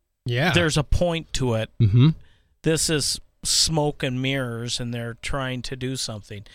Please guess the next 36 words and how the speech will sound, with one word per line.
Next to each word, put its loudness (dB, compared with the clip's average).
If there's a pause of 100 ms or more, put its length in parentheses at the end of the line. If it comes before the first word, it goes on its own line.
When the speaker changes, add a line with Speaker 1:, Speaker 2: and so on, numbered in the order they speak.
(220)
Speaker 2:
Because 0
this -2
is -2
gonna 0
go 2
up, 0
but 2
it's -4
gonna -2
come -6
back -12
down. -10 (280)
Speaker 1:
Well, 6
if 6
you 8
could 4
figure 2
out 2
how 4
to 0
short 6
it. 0 (1600)
Speaker 2:
Oh, 0
yeah, -4
you -4
can. 0
Speaker 1:
Oh, 8
man. 8 (460)
Speaker 2:
But 2
the 6
Speaker 1:
But 6
Speaker 2:
o- 0
Speaker 1:
that's 4
a 6
risky 4
gamble. 2